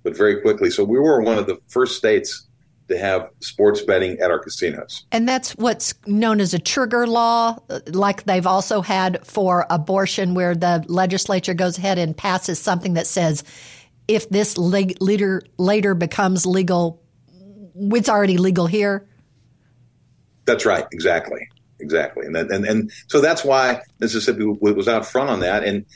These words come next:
Speaker 1: and clearly that's where the nation has gone in that direction. People, uh, seem to enjoy betting on sports.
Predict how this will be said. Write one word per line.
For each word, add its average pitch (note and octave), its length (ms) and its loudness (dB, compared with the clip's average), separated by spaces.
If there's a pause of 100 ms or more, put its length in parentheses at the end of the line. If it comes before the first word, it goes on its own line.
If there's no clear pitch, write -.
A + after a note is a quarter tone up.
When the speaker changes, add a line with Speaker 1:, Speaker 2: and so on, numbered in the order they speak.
(220)
Speaker 1:
and A2 240 0
clearly D3+ 340 4
that's A2+ 180 2
where A#2 120 4
the G2+ 100 0
nation G#2 380 0
has F2 100 -2
gone G#2 320 -2
in D#2+ 80 -4
that F2 180 -2
direction. F2+ 480 0
People, F2+ 420 0
uh, F2+ 180 2
seem F#2 260 -4
to F#2+ 120 2
enjoy G2 480 2 (480)
betting G2+ 220 2
on G3 120 0
sports. - 500 0